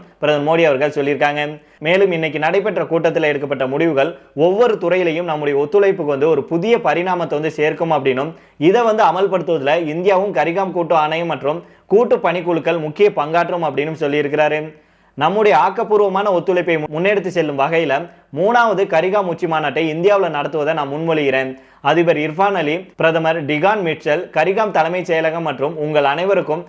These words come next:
என்னுடைய மனமார்ந்த நன்றியை மீண்டும் ஒரு முறை தெரிவிச்சுக்கிறேன் அப்படின்னு பிரதமர் மோடி அவர்கள் சொல்லியிருக்காங்க. மேலும், இந்த மாநாட்டுடைய ஒரு பகுதியாக நடைபெற்ற விருது வழங்கும் விழாவுல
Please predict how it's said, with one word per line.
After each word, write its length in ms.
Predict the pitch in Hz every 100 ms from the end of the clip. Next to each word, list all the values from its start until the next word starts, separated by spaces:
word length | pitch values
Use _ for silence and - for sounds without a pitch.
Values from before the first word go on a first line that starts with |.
| -
என்னுடைய 360 | - 147 147 147
மனமார்ந்த 480 | 143 156 185 202 196
நன்றியை 360 | 151 151 170
மீண்டும் 340 | 160 156 190 185
ஒரு 160 | 160
முறை 160 | 151 160
தெரிவிச்சுக்கிறேன் 540 | 147 147 147 147 151
அப்படின்னு 340 | 143 127 151 170 -
பிரதமர் 420 | - 147 143 160
மோடி 40 | 170
அவர்கள் 280 | 147 127 147
சொல்லியிருக்காங்க. 760 | 143 143 131 147 147 147 151 _
மேலும், 300 | - 180 220
இந்த 140 | 196 165
மாநாட்டுடைய 560 | 165 202 220 196 180
ஒரு 160 | 170 143
பகுதியாக 480 | 151 165 185 185 185
நடைபெற்ற 500 | 165 156 151 139 151
விருது 300 | 147 170 202
வழங்கும் 260 | 180 160
விழாவுல 460 | 143 143 143 131 151